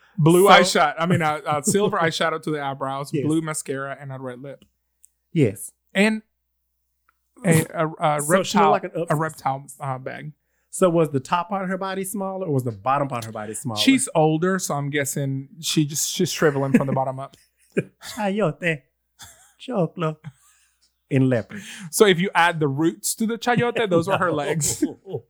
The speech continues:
Speaker 2: She had bird legs.
Speaker 1: <laughs>
Speaker 2: So the smaller part was at the
Speaker 1: Anyhow,
Speaker 2: bottom.
Speaker 1: she was super nice, so I shouldn't be talking bad about her.
Speaker 2: Okay.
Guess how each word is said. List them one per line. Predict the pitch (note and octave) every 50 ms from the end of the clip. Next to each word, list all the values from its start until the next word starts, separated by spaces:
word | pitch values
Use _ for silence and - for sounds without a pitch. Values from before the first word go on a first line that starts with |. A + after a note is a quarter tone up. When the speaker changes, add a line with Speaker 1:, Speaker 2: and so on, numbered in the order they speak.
| _ -
Speaker 2:
She | B3 - A#3
had | G#3 G3 F3+ D#3+
bird | E3+ F3 F#3 G3 G3 G3
legs. | E3+ D#3+ D3+ D3 D3 -
Speaker 1:
<laughs> | - C4 D4+ D4+ C#4 - - - A3 - - _ - - E3+
Speaker 2:
So | E3 D3+ E3
the | C#3 C3
smaller | - - D#3 D3 D3 D3
part | C#3 - B2+ A2+ G#2
was | G3+
at |
the | A3+ C4
Speaker 1:
Anyhow, | B3+ G#3 F#3+ F3+
Speaker 2:
bottom. | - -
Speaker 1:
she | - G4+
was | A4+ G#4+ -
super | C4 B3 F3 G3 F3
nice, | D#3+ C#3+ C#3 C3 C#3 -
so | - D#3
I | D#3
shouldn't | D#3 - G#3 G3+ F#3+
be | E3+ D3+
talking | - D#3 C#3+ C3+ C3+ C3
bad | B2+ B2+ C3+
about | B2+ B2+ B2 -
her. | - B2+ B2+
Speaker 2:
Okay. | C3 - E3 D3 C#3